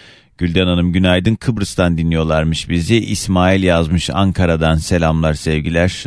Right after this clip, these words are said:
Son-, senin de dediğin gibi olabildiğince günaydın diyor sevgili Saliha, günaydın. Tolga selamlar, Zonguldak'tan dinliyor.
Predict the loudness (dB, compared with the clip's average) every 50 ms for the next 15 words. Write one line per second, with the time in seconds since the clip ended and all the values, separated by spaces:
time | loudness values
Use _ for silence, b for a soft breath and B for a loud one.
0 | -8 -8 -8 -4 -2 0 0 0 -2 -4 -6 -6 -6 -4 -2 0 2 2 4 4
1 | 2 4 4 2 2 2 2 2 2 2 2 2 2 0 0 0 0 2 2 2
2 | 2 2 0 2 2 4 6 6 6 4 4 2 2 2 2 2 2 2 2 0
3 | 0 0 0 0 0 0 0 0 0 -2 -2 -2 -2 -2 -4 -6 -6 -4 -2 0
4 | 2 2 2 0 -2 -2 -2 0 0 0 0 -2 -2 -2 -2 0 0 -2 -2 -2
5 | -2 -4 -4 -6 B B B B B B B B B B -6 -4 -2 -2 0 0
6 | 0 0 0 0 0 0 2 2 0 0 0 0 2 2 2 0 0 0 0 0
7 | 0 0 0 0 0 0 0 0 0 0 0 0 0 0 0 0 0 -2